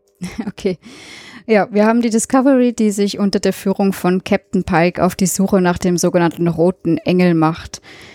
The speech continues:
Und währenddessen verfolgt Michael eine kleine Nebenmission, denn sie möchte ihren verschollenen Bruder Spock finden.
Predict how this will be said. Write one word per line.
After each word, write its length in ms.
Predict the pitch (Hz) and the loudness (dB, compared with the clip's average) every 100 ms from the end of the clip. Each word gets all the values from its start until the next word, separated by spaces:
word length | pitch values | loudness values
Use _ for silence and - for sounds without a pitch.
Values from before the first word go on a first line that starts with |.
| - - | -14 -2
Und 180 | 202 190 | 0 2
währenddessen 460 | 196 190 185 208 | 2 2 0 0
verfolgt 360 | 190 - 180 - | 0 0 0 2
Michael 360 | 175 175 196 | 2 2 2
eine 180 | 147 175 | 2 2
kleine 360 | - 180 180 170 | 0 2 2 2
Nebenmission, 600 | 165 190 190 190 190 180 | 2 2 0 0 0 0
denn 140 | 175 | -2
sie 180 | 165 175 | -2 -2
möchte 560 | 170 175 - - 180 175 | 0 -2 -4 0 0 0
ihren 220 | 202 208 | 0 -2
verschollenen 500 | 208 - 170 185 175 | -2 0 0 0 -2
Bruder 300 | 180 175 170 | 0 0 2
Spock 320 | - 160 - | 0 -2 -4
finden. 480 | - 165 - 165 | -4 -4 -4 -8